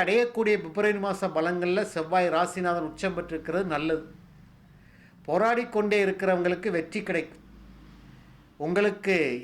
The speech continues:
ரியல் எஸ்டேட் சம்பந்தப்பட்ட துறையில் இருக்கிறவங்களுக்கு நல்ல வெற்றி கிடைக்கும்.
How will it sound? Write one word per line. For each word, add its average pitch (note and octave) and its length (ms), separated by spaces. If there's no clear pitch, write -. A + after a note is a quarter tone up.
ரியல் A#3+ 340
எஸ்டேட் A3 400
சம்பந்தப்பட்ட G3 520
துறையில் G3 320
இருக்கிறவங்களுக்கு F3 640
நல்ல F3+ 220
வெற்றி C#3+ 320
கிடைக்கும். C3+ 320